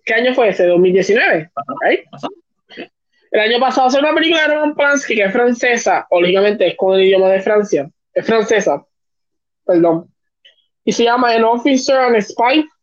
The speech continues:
Speaker 2: Ujú.
Speaker 1: Y para mí es un película. Y en
Speaker 2: Pero
Speaker 1: mi cora-, en mi corazón hay como una lucha entre mi propia moralidad, porque quien es el director es Roman Polanski.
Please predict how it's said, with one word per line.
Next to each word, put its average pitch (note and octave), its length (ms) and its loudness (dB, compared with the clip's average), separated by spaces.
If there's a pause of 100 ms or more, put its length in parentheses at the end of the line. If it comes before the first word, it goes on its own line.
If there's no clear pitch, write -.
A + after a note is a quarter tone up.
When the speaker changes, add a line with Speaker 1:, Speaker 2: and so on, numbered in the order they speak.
(640)
Speaker 2:
Ujú. C#3+ 260 -14 (720)
Speaker 1:
Y C4+ 160 0
para A#3+ 260 -2
mí C4+ 240 2
es G#3 300 -4
un E4+ 180 4 (140)
película. A3+ 680 0 (1300)
Y B3+ 160 2
en C#4 60 2
Speaker 2:
Pero C4+ 100 0
Speaker 1:
mi C4 140 -2
cora-, C4 400 -2
en C#4 80 -2
mi C#4 100 -2
corazón C4+ 840 0 (200)
hay B3 240 -2
como D#4 200 0
una D4+ 200 0
lucha D4 440 2
entre A#3+ 280 0
mi A3+ 220 0
propia B3 500 0
moralidad, A#3 1000 2 (640)
porque A#3 400 0
quien A3 260 0
es G#3 140 0
el A#3+ 120 0
director C4+ 420 -2
es D#4 120 0
Roman F#3 320 0 (120)
Polanski. A3+ 720 -2